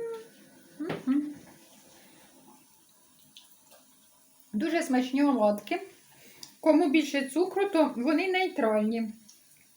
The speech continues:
Як на мене, цукор тут не потрібний. Морква солодка, яблука в мене солодкі. Якщо вам подобається солодше, можна солодше.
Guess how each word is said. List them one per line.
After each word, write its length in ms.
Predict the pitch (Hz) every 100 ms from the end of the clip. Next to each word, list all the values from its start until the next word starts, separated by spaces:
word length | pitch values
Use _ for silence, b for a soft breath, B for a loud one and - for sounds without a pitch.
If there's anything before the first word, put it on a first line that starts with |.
| _ - -
Як 240 | 214 262
на 160 | 277 320
мене, 400 | 370 440 285 254 -
цукор 440 | 349 - 320 302 214 -
тут 180 | 277 339
не 100 | 285
потрібний. 600 | 269 254 214 247 247 311 - B B B
Морква 360 | 254 311 311 262
солодка, 520 | 254 247 285 359 -
яблука 480 | 247 262 269 285 262
в 60 | 240
мене 240 | 247 254
солодкі. 640 | 254 226 208 196 - 226 B B B -
Якщо 500 | 320 330 - 285 269
вам 220 | 254 233
подобається 560 | 247 240 214 208 208
солодше, 520 | 208 208 233 370 - 302
можна 360 | 220 262 262
солодше. 560 | 254 226 196 190 -